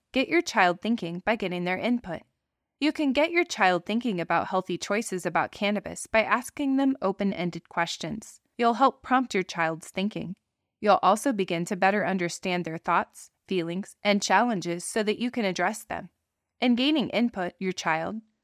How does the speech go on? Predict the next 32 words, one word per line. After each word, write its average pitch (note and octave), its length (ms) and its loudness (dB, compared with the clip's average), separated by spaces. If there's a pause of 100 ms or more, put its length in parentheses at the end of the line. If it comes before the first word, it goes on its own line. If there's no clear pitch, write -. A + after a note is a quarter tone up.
(200)
can C4+ 180 2
think D#4 260 0
through D#3+ 300 -2
and G#3+ 180 2
problem A#3+ 380 4
solve D#3+ 340 -2
any G#3 220 0
peer C4+ 240 -2
pressure E3+ 400 -4
they F#3 140 -2
might F3+ 180 0
experience F#3 800 -4
related F#3+ 400 0
to G3 80 -4
cannabis G3+ 540 -2
use, E3 360 -10 (300)
has A#3+ 200 2
a A3+ 60 6
more A3+ 240 4
significant A3 800 -2
stake - 540 -4
in A3 180 0
anything G#3 520 -2
they've F#3 200 0
designed E3+ 400 -2
themselves, F#3+ 540 0 (360)
and F3+ 100 -2
with F3+ 140 0
that F#3 200 4
sense G3+ 220 -4
of F#3 180 -4
ownership G#3 520 -2